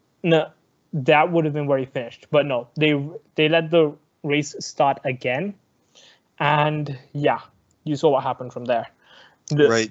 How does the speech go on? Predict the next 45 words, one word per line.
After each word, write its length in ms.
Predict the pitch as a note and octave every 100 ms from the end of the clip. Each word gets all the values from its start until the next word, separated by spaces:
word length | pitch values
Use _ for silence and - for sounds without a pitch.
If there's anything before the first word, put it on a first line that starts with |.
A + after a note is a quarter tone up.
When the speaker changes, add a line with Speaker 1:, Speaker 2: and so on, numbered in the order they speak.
| -
Speaker 2:
So 340 | - D3 - -
I 80 | C#3+
guess 220 | F3+ - -
there 160 | B2+
are, 200 | B2 C3+
like, 280 | C3+ - G#2+
o-, 240 | B2 A2+ A#2
obviously 300 | A2 A2+ G#2
there, 200 | G#2 G2+ _ -
I 40 |
mean, 200 | A2 G2+
red 200 | A2 A#2+
flag 300 | - A#2+ A#2
means 300 | G#2+ G#2 G2+
there 120 | G2+ - -
is, 220 | G#2 G2
like, 160 | G2 G2+
a 60 |
bad 400 | F#2 - G#2 G2+
situation 560 | - G#2 G2+ G2+ - G#2
or 20 |
something 520 | - B2 A#2+ G#2+ G2+
bad 280 | F#2+ G2+ G2+
happened, 380 | G2+ G2 D#3 -
right? 240 | G#2 A2 - _ - - -
But 80 |
there's 120 | B2+ C3+
Speaker 1:
Yeah. 60 |
Speaker 2:
also 180 | E3+ F3+
a 20 |
lot 140 | D#3 C#3+
of 100 | -
positives 720 | - A#2 A#2 A2+ A2 G#2 -
to 380 | - A#2 G#2+ G2
the 260 | G2 F#2 - _ _ _
red 200 | A2 G2+
flag, 300 | - F#2 F#2+
right? 160 | G#2 A#2+
For 140 | B2
the 160 | A2+ G#2+
drivers 500 | A2 A#2 A2 A#2 -
who 240 | A2+ -
are, 280 | A2+ A2+ A2
you 100 | G#2
know, 200 | G2 F#2+